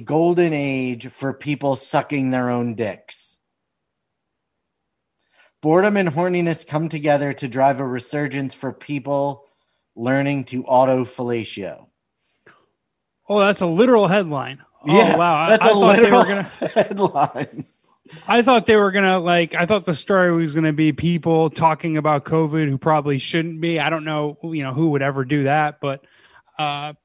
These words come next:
Speaker 2: people talking about covid, making guesses, assumptions, and really had
Speaker 1: There
Speaker 2: no
Speaker 1: is a subreddit dedicated to this, the art of sucking yourself off.
Speaker 2: I have a whole, like, we could do a whole episode of power ranking my favorite subreddits.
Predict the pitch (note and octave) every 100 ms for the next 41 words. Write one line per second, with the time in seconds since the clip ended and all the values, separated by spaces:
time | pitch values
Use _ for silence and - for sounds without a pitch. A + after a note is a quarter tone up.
0 | - G3+ F#3 F#3+ F3+ E3+ D#3 - F3 E3+
1 | D#3+ E3+ E3+ D3+ C3 E3+ E3 - E3+ C#3
2 | B2+ E3+ D#3+ C3+ E3+ D#3+ D#3+ C#3+ C3+ C3
3 | C3+ D#3+ D#3+ D3+ C#3+ D3+ F3 F3 F3+ E3+
4 | D3 D#3 D3+ C3+ - - E3 E3 D3+ C#3+
5 | C3 B2+ B2+ - - D3 D3+ D3+ C#3+ C3+
6 | B2+ G#2+ - C3+ A#2+ A2+ - - - A2
7 | C3 A#2+ B2+ B2 A2+ - C3 B2+ A#2+ A#2
8 | G#2+ - A2+ G#2 - F#2+ D2+ - _ _
9 | _ _ _ _ _ _ _ _ _ _
10 | _ _ _ D3+ G3 D3+ A#2+ E3 D#3 C3+
11 | C3 - - _ _ - E3 A#3 C4 F#3
12 | F#3 D3 E3 D#3 D3 E3 D#3 D#3 C3 A#2
13 | - E3 D#3+ C#3+ C3+ C3+ C3+ B2+ B2+ B2+
14 | C#3+ B2+ A#2+ C#3+ B2 B2+ A#2+ B2 -